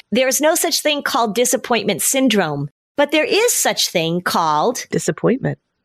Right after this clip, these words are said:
Speaker 1: That's right. Disappointment, feeling disappointment. So I wanted to talk about that today because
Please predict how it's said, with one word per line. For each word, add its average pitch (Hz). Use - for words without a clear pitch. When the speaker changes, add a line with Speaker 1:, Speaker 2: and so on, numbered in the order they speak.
Speaker 1:
That's 233
right. 403
Disappointment, 262
feeling 233
disappointment. 220
So 202
I 240
wanted 214
to 214
talk 220
about 196
that 180
today 151
because 214